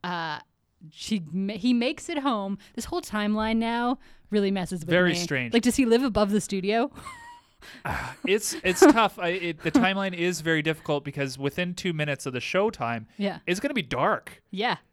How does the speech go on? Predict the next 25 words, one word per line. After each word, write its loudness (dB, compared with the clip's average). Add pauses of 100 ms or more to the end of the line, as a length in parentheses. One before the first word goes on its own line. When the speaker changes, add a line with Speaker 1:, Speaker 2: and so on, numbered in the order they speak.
(120)
Speaker 1:
It's 2
Speaker 2:
How 6
long 2
is -2
Joey's 2
show? 2
Speaker 1:
<laughs> 2
Like, 6 (320)
I 2
mean, 6
I 6
know 8
Speaker 2:
Is 4
that 6
Speaker 1:
those 6
Speaker 2:
studio 6
audience? 2
Is, -6
like, -4
everyone 2
wearing 2
a 0
pair 2
of 0
Depends? -2